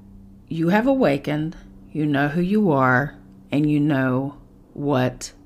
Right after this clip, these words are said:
you deserve. It's time to take control of your life, of your destiny, of your purpose.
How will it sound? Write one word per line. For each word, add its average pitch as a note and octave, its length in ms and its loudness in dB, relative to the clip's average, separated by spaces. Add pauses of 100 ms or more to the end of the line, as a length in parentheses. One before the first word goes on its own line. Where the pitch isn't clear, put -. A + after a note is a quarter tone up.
(460)
you C#3+ 140 -4
deserve. - 600 -8 (1500)
It's - 160 -10
time D3+ 220 0
to D3 80 -4
take D3 280 -6
control E3+ 500 -6
of D3 200 -8
your D3+ 140 -8
life, C#3+ 540 -10 (880)
of D3+ 120 -10
your D3 80 -4
destiny, D3+ 640 -6
of C#3 80 -6
your C3+ 100 -6
purpose. - 760 -8